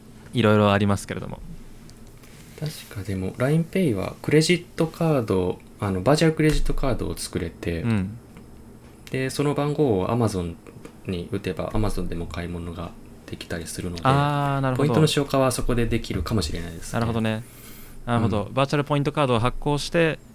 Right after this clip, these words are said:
Speaker 2: あ、ポイントカード、クレジットカードを発行して、ライン、えー、ラインペイ残高をAmazonで使うと。なるほど。
Speaker 1: うん。
Speaker 2: まあ、それは結構いいですね、確かに。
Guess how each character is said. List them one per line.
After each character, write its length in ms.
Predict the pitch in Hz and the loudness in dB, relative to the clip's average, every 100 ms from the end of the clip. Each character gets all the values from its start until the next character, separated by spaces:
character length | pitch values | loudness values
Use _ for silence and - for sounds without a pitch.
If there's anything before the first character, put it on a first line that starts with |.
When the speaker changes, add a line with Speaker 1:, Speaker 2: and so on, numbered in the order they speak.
| - | -12
Speaker 2:
あ、 60 | 117 | -2
ポ 80 | 120 | 0
イ 20 | |
ン 20 | |
ト 80 | 117 | 2
カ 60 | 98 | 2
ー 20 | |
ド、 60 | |
ク 60 | 104 | 2
レ 60 | 120 | 0
ジ 80 | |
ッ 20 | - | 0
ト 60 | |
カ 100 | 143 | 0
ー 20 | |
ド 60 | 120 | 2
を 40 | |
発 160 | 113 127 | 0 -2
行 160 | - 147 | -2 -2
し 100 | - | 0
て、 280 | 170 160 139 - - - | 2 2 0 -12 -16 0
ラ 140 | 135 | 2
イ 80 | 160 | 2
ン、 80 | 160 - | 0 -2
え 160 | 127 117 | 0 2
ー、 40 | |
ラ 100 | 120 | 4
イ 40 | 165 | 2
ン 60 | |
ペ 140 | 165 175 | 4 2
イ 40 | |
残 240 | 165 165 151 | 4 2 2
高 300 | 143 139 143 | 2 4 4
を 260 | 170 117 - - - - - - | 4 2 -4 -20 -20 -20 -18 -2
Amazon 340 | 135 139 123 | 2 4 4
で 220 | 131 147 - - | 4 4 0 -6
使 160 | - | -2
う 80 | 92 | -2
と。 140 | - 107 | -4 -2
な 100 | 104 | 2
る 80 | 104 | 2
ほ 80 | |
ど。 180 | 104 95 - | 0 -2 2
Speaker 1:
う 40 | |
ん。 40 | 107 | 2
Speaker 2:
ま 60 | |
あ、 20 | |
そ 160 | 139 220 | 4 4
れ 60 | 226 | 4
は 100 | 220 | 4
結 200 | 208 - | 0 2
構 120 | 107 | 4
い 60 | |
い 20 | 101 | 4
で 80 | |
す 80 | 90 | 2
ね、 80 | 98 | -4
確 180 | 87 - | -6 -6
か 100 | |
に。 100 | - | -8